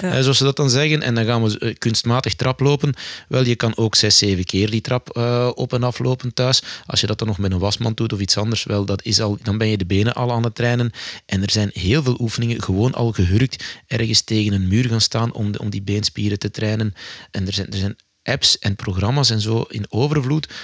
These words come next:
Speaker 2: waardoor je thuis gewoon ook iets van krachttraining kan doen. Jullie zijn toch met twee bezig met gezonde voeding.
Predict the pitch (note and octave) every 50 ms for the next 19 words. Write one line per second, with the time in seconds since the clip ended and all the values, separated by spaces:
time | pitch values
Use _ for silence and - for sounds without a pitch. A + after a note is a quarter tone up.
0 | - - _ _ A2 G2+ - G#2+ G2+ G2 F#2+ F#2 F2+ - - - F#2+ A2 D3 C#3+
1 | - - - - G2 F2 F#2 G2+ B2 C#3+ D3+ C#3+ - - - - _ _ _ -
2 | B2+ C#3 - - - - A#2 B2 - - - G2 G2 - - A2+ - - A#2 A2+
3 | G#2 G2+ G2 - G2+ F#2+ F#2+ F#2+ - - A2 G#2+ G#2 G2+ G2 G2+ - A#2+ - A2+
4 | A2+ - - A#2+ B2 A#2 G#2+ A2+ A#2 A#2+ A#2+ A2+ A2 G#2 G2 - G2+ G2 G2 G2
5 | G2+ F#2+ F2+ F2+ G2 A2+ C3 C#3 C3